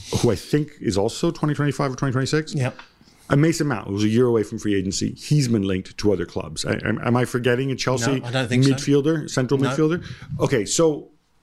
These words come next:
Speaker 1: you basically have Enzo.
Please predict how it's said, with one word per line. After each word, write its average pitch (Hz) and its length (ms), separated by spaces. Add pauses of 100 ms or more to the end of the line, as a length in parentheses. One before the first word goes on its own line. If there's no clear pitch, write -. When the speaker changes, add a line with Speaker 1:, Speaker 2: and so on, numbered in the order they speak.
(1120)
Speaker 1:
you 160 220
basically 143 540
have 101 640 (640)
Enzo. 117 580